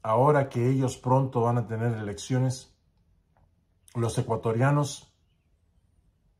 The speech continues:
con mucha pena, reconocen que ni uno solo de sus candidatos, ni uno solo, ni uno solo,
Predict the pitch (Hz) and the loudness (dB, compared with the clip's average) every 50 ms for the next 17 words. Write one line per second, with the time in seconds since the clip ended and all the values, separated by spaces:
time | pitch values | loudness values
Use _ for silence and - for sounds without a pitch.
0 | _ _ _ _ _ _ _ - 127 123 135 165 202 196 - 180 160 127 - 165 | _ _ _ _ _ _ _ 2 4 4 6 6 4 4 4 2 2 2 2 0
1 | 151 139 123 98 92 85 - - _ _ _ _ _ _ _ _ _ _ _ _ | 0 2 0 -2 -4 -8 -14 -18 _ _ _ _ _ _ _ _ _ _ _ _
2 | _ _ _ _ _ _ _ _ _ _ 127 117 123 127 123 - 120 117 123 139 | _ _ _ _ _ _ _ _ _ _ -6 -2 0 0 0 0 0 0 4 4
3 | 151 147 - - 175 175 165 165 160 - _ _ _ _ _ _ _ _ _ _ | 4 2 2 -2 -4 -4 -4 -4 -10 -14 _ _ _ _ _ _ _ _ _ _
4 | _ _ _ _ _ _ _ _ _ _ _ _ _ _ _ _ _ _ _ _ | _ _ _ _ _ _ _ _ _ _ _ _ _ _ _ _ _ _ _ _
5 | _ _ _ _ _ _ - 139 135 147 156 180 208 220 214 208 196 180 135 - | _ _ _ _ _ _ 0 2 4 4 4 4 4 2 2 2 2 2 2 0
6 | - - 185 185 180 180 170 156 147 143 - 139 123 - - - 123 120 120 117 | 0 2 2 4 4 4 4 4 2 2 0 -2 -4 -4 -2 -2 0 0 0 0
7 | 120 120 131 143 151 151 - 175 - 135 - - - - _ _ _ _ _ _ | 2 2 2 2 2 0 -4 -8 -10 -10 -10 -14 -20 -20 _ _ _ _ _ _
8 | _ _ _ _ _ 127 139 170 214 233 226 226 208 - - 196 170 120 98 82 | _ _ _ _ _ 0 2 2 4 4 4 4 4 4 2 2 0 0 0 -4
9 | - - _ _ _ _ _ _ _ _ _ _ _ _ _ _ _ _ _ _ | -10 -14 _ _ _ _ _ _ _ _ _ _ _ _ _ _ _ _ _ _
10 | _ _ _ _ _ _ _ _ _ _ _ _ _ _ _ _ _ _ _ _ | _ _ _ _ _ _ _ _ _ _ _ _ _ _ _ _ _ _ _ _
11 | _ _ _ _ _ _ _ _ _ _ - 127 131 170 220 233 220 190 135 - | _ _ _ _ _ _ _ _ _ _ 0 2 4 4 4 4 4 4 2 2
12 | - 80 - - - _ | -2 -8 -12 -14 -20 _